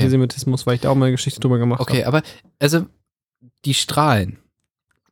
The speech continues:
Speaker 2: des Leuchtfeuers, des Leuchtturms auf Norderney
Speaker 1: Ja.
Speaker 2: sind, ich meine, gebündelt und sind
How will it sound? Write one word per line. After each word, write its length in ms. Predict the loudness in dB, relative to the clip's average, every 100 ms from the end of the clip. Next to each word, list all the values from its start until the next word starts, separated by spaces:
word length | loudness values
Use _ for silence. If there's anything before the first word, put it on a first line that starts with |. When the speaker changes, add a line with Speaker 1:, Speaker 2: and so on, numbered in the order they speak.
| _ _ _ _
Speaker 2:
des 140 | -4 -2
Leuchtfeuers, 960 | 2 4 4 4 -2 -8 -6 -6 -6
des 200 | -6 -6 -2
Leuchtturms 520 | -2 -2 -4 -6 -4
auf 180 | -4 -2
Norderney 520 | 0 2 2 2 0 -6 _ _ -6 0
Speaker 1:
Ja. 280 | 2 4 0 -2 _ _ _ _ -12
Speaker 2:
sind, 400 | 0 2 2 0
ich 160 | -8 0
meine, 420 | 2 2 2 0
gebündelt 560 | 0 2 4 4 2 0
und 320 | 0 0 0
sind 380 | 2 2 0